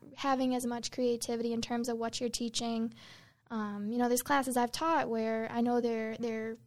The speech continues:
required to graduate, but I just feel like if you wanna bring young people in, you have to restructure the way education's been delivered, 'cause I don't really feel like it's been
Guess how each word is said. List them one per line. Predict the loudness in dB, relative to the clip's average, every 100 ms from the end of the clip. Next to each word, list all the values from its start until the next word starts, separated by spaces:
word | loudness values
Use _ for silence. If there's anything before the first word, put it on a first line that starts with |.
| _ _
required | -10 2 4 4 2 0
to | -2
graduate, | 0 0 2 2 4 4 0 -4
but | -4 -4 -6 -18 _ _ _ _ _ 2
I | 4
just | 4 4
feel | 6 8
like | 6
if | 0
you | 2
wanna | 2 2
bring | 2 2 4
young | 2 2 0
people | -2 -2 -6
in, | 4 4 6
you | 2 0
have | 0 -2 -4
to | -10 -10 -18 -14
restructure | -12 -10 -6 -2 0 0 -2 -2
the | 0
way | 2 2 0 -6 _ -2
education's | 0 0 0 0 2 0
been | 0 0
delivered, | 0 0 0 -4
'cause | -6 -6
I |
don't | -4 -4 -2
really | -2 -2
feel | -2 0 0
like | -2
it's | -8 -12
been | -16